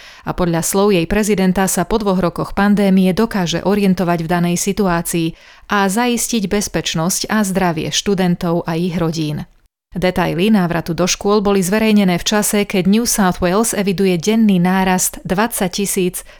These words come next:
tristo dvadsaťštyri nových prípadov ochorenia a tridsaťštyri úmrtí. V nemocniciach je dvetisíc sedemsto dvanásť pacientov,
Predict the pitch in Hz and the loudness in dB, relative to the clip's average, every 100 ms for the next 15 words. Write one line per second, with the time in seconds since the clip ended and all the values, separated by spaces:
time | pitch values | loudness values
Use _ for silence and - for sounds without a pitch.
0 | - 214 220 - 208 170 175 - 185 - | -4 -2 0 -2 -2 -2 -4 -4 -4 -2
1 | 190 160 151 156 156 170 160 160 160 165 | -2 -4 -6 -8 -6 -4 -4 -4 -4 -4
2 | - 202 196 196 214 - - - - 202 | -2 0 2 2 2 -2 -12 -20 -8 -2
3 | 208 - 185 185 175 - 175 190 180 170 | -2 -2 -4 -2 -4 -2 0 0 -2 -2
4 | 156 - 160 - _ - - - - 196 | -2 -4 -6 -6 _ -20 -20 -14 -2 2
5 | 202 196 - 185 175 185 185 214 185 165 | 2 2 0 0 0 0 2 2 2 0
6 | 208 214 202 202 185 - 185 180 180 - | -2 -2 -4 -2 -4 -2 0 2 0 0
7 | 170 185 165 170 - 170 - 196 196 208 | 0 0 -2 -4 -4 -4 -2 0 0 2
8 | 220 | 0